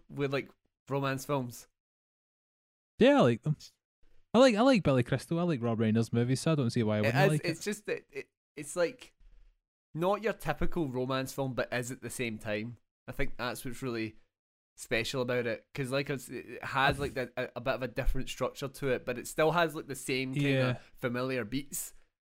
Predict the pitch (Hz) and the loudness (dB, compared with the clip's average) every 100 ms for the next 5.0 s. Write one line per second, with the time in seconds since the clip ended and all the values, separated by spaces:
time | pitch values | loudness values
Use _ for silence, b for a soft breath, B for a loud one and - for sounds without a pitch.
0 | _ _ _ _ - 127 - 151 147 - | _ _ _ _ -2 -2 -2 -4 0 6
1 | 135 151 151 - - 127 107 117 - 147 | 6 6 -2 -8 -4 -4 -2 -6 -4 -2
2 | 139 156 160 165 151 147 131 113 120 131 | 0 0 2 0 0 -4 -4 -2 0 0
3 | - 123 123 139 135 143 117 120 113 107 | -4 -6 -4 -4 -4 -6 -4 -4 -4 -6
4 | 113 107 135 120 131 123 120 113 120 - | -6 -6 -6 -6 -4 -6 -6 -8 -10 -10